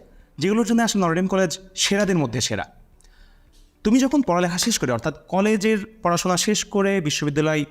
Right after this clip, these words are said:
পেরিয়ে চাকরির ক্ষেত্রে যাবে, তখন তোমার সব থেকে বেশি গুরুত্বপূর্ণ যে বিষয়গুলো, সেগুলো হচ্ছে বিভিন্ন রকম স্কিল, অর্থাৎ তোমার যেই ম্যানেজমেন্ট স্কিল, কমিউনিকেশন স্কিল এবং অন্যান্য, আহ, লিডারশিপ পাওয়ার হোক বা আইটি রিলেটেড যেই সফট স্কিলসগুলো আছে,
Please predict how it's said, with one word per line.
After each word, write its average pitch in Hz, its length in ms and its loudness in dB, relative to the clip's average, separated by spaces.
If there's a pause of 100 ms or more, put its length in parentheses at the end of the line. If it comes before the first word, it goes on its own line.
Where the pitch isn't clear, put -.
(140)
পেরিয়ে 175 400 0
চাকরির 175 400 -4
ক্ষেত্রে 165 260 -4
যাবে, 190 280 0 (140)
তখন 196 280 -2
তোমার 233 180 -2
সব 226 220 -4
থেকে 233 360 -2 (360)
বেশি 165 240 0
গুরুত্বপূর্ণ 131 460 0
যে 120 120 0
বিষয়গুলো, 123 360 -2
সেগুলো 175 240 0
হচ্ছে 170 160 -4
বিভিন্ন 160 240 0
রকম 160 260 -2
স্কিল, 95 420 -2 (360)
অর্থাৎ 196 240 -2
তোমার 196 220 0
যেই 185 180 -2 (340)
ম্যানেজমেন্ট 180 460 0
স্কিল, 180 380 0 (380)
কমিউনিকেশন 165 480 0
স্কিল 175 420 0 (340)
এবং 143 340 0 (220)
অন্যান্য, 196 520 2 (280)
আহ, 120 400 -2
লিডারশিপ 180 480 0
পাওয়ার 156 320 2 (160)
হোক 143 280 -4 (340)
বা 113 400 0 (140)
আইটি 175 240 0
রিলেটেড 202 260 -2
যেই 196 140 0
সফট - 340 -2
স্কিলসগুলো 170 640 0
আছে, 101 300 0